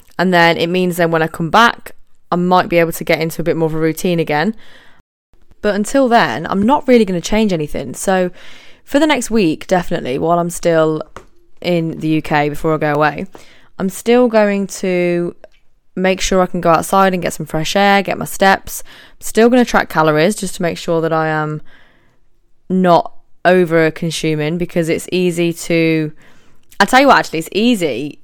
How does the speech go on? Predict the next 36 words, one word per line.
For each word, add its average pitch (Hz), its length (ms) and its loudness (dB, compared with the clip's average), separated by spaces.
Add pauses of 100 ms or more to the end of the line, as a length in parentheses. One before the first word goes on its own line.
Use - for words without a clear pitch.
for - 160 -10
people 180 380 -6
to - 160 -10
say, 160 420 2
"Oh, 202 360 6
well, 190 260 6
I've 180 140 4
worked 196 320 2
really 190 240 2
hard 185 280 2
today, 165 380 2
so 160 440 2 (420)
I 170 80 2
need 175 340 -2
to 165 600 0 (420)
fuel 185 340 2
myself," 165 480 0
which 240 160 -2
is 311 240 4
true, 208 640 4 (420)
but 196 160 -2
then 190 480 2
that's 202 220 2
at 185 120 -2
the 190 80 -6
same 202 220 0
time 170 360 2
not 175 180 2
an 175 60 -2
excuse 175 460 -6
to - 140 -2
overeat, 160 680 -2
because 156 240 -10
that's - 200 0
something 156 320 -6
that 156 300 0